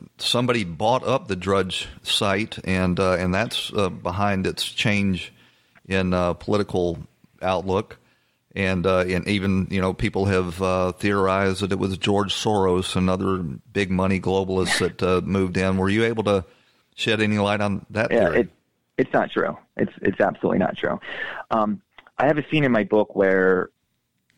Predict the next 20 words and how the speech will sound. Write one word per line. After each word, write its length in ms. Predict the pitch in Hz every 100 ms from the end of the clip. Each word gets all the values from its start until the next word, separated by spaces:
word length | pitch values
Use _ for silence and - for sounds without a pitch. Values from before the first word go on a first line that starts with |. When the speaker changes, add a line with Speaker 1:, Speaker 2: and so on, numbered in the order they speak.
| _ _ _ _ _ -
Speaker 2:
Matt 240 | 135 131
Drudge 320 | 135 110 98 - - -
makes 240 | 107 107 107
a 60 |
rare 380 | 98 104 101 101
visit, 480 | 90 95 76 69 - -
and 160 | 98
it's 160 | 98 - - -
a 120 | 87
public 320 | 113 104 92
appearance, 340 | 85 98 90 92
and 80 | 92
it's 100 | 95
at 160 | 92
Andrew 240 | - 101 101
Breitbart's 460 | 90 90 85 90 -
funeral, 360 | - 98 - -
who 100 | 95
was 180 | 92 -
his 140 | 71